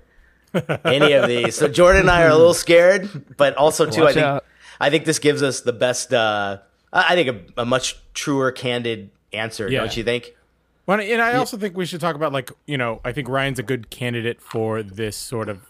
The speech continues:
Speaker 1: Q and A, whereas the last one we had a new designer, but Ryan, you're coming
Speaker 2: Yes.
Speaker 1: from, like, the, sort of the world of agency into freelance, and so you're kind of touching on both worlds. So I think you'll have a really good perspective. We can all kind of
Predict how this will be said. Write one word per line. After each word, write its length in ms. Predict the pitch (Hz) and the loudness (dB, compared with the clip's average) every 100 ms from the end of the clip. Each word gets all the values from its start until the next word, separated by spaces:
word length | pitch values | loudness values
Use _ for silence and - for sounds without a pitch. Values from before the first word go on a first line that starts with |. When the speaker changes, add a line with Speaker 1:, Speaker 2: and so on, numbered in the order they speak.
| - | -16
Speaker 1:
Q 220 | - 117 | -10 -8
and 100 | 110 | -6
A, 380 | 107 110 117 131 _ _ | -6 -6 -6 -10 _ _
whereas 180 | 135 139 | -6 -4
the 80 | 151 | -2
last 220 | 156 156 | -4 -4
one 100 | 170 | -4
we 80 | 151 | -4
had 140 | 139 | -4
a 60 | 120 | -4
new 260 | 120 123 | -6 -8
designer, 340 | 117 107 113 107 | -8 -8 -8 -10
but 140 | 120 | -8
Ryan, 560 | 123 160 151 127 117 117 _ _ _ | -6 -4 -4 -4 -8 -12 _ _ _
you're 140 | - 147 | -8 -2
coming 260 | 165 131 131 | 0 0 0
Speaker 2:
Yes. 80 | |
Speaker 1:
from, 420 | 123 117 107 104 101 | -2 -2 -4 -8 -10
like, 340 | 120 113 - _ | -8 -8 -12 _
the, 220 | 113 117 | -20 -18
sort 280 | - 160 180 | -10 -6 -4
of 20 | |
the 80 | 147 | -4
world 220 | 123 120 | -4 -4
of 180 | 110 101 - | -6 -10 -8
agency 540 | 120 113 110 - 120 | -6 -6 -10 -10 -10
into 240 | 120 117 110 | -10 -10 -12
freelance, 600 | - 135 143 113 104 - | -10 -8 -6 -6 -8 -12
and 120 | 110 | -12
so 80 | 120 | -10
you're 160 | 143 | -8
kind 160 | 156 202 | -4 -4
of 80 | - | -4
touching 260 | 147 139 | -8 -8
on 120 | 113 101 | -8 -6
both 260 | 117 113 | -8 -6
worlds. 500 | 107 123 117 107 - - _ _ | -4 -2 -2 -6 -12 -20 _ _
So 120 | - | -8
I 120 | 123 131 | -6 -6
think 180 | 170 | -6
you'll 120 | 160 156 | -4 -4
have 100 | 127 | -4
a 60 | |
really 180 | 117 127 | -8 -8
good 260 | 104 123 113 | -8 -8 -8
perspective. 500 | 110 - 120 110 98 | -10 -8 -8 -10 -12
We 120 | 107 | -12
can 100 | 113 | -10
all 140 | 110 | -10
kind 140 | 113 | -10
of 140 | 104 | -12